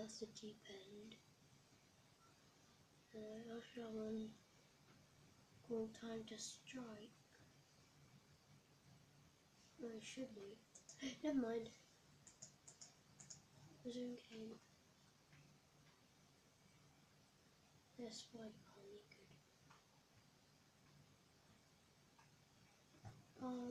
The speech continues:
this is really annoying because there's a thing. This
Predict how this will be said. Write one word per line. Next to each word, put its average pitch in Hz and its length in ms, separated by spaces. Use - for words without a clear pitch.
this 254 220
is 269 260
really 262 340
annoying 254 540
because 247 380
there's 247 420
a - 20
thing. 247 260
This - 380